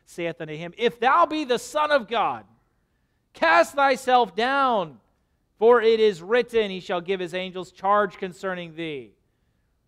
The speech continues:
Cast thyself down. Go ahead and act in your own will. Defy the will of the Father. Make yourself known. You're the Son of God. Everybody ought to know it.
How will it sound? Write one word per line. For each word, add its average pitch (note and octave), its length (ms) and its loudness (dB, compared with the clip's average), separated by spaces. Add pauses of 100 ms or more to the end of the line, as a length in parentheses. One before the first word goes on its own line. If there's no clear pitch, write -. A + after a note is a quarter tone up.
Cast C#4 420 2
thyself G3+ 520 -4
down. C3+ 320 -12 (1700)
Go B3 100 0
ahead B3+ 160 0
and G#3+ 200 -8
act C4 440 2
in F#3+ 100 -2
your F3+ 160 -8
own D#3+ 220 -10
will. B2 340 -14 (1400)
Defy C4 640 4
the G#3 100 -2
will G3 200 -4
of F3 80 -8
the E3 80 -10
Father. C#3+ 420 -4 (320)
Make E4+ 400 6
yourself C4 500 0
known. G3 320 -4 (160)
You're G4 260 6
the F#4 120 4
Son D4+ 260 4
of B3+ 140 2
God. E4 480 4 (240)
Everybody C#4+ 680 6
ought D4 140 8
to D4 60 8
know D#4 320 8
it. D#3 160 0